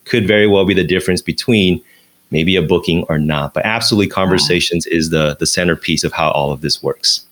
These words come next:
Speaker 2: I think that is so cool. And there's so much potential for a business with something like this. I mean, most of the time I'm answering people on, like, just coordinating a schedule. So, uh,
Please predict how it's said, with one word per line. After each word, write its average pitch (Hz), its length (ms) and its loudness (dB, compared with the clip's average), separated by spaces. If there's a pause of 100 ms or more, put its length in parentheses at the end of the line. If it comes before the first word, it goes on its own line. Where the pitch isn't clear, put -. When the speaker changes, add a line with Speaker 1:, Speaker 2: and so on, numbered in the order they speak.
(260)
Speaker 2:
I 175 100 -6
think 208 200 -4
that 226 140 -2
is 233 140 -2
so 170 320 -2
cool. 151 500 -2
And 147 380 -2
there's 151 300 -2
so 165 180 -4
much - 460 -6
potential 147 640 -2
for 131 500 -2
a 143 120 -4
business 135 500 -2
with 131 140 -4
something 131 320 -4
like 113 180 -4
this. 107 300 -2
I - 80 -2
mean, 147 200 0 (340)
most 190 460 2
of 202 60 0
the 160 120 0
time 170 320 0
I'm 165 180 0
answering 151 580 -2
people 143 560 -2
on, 139 500 0 (600)
like, 139 340 -2 (220)
just 156 220 -2
coordinating 147 680 -2
a 139 80 -2
schedule. 170 920 0
So, 151 360 2
uh, 151 120 0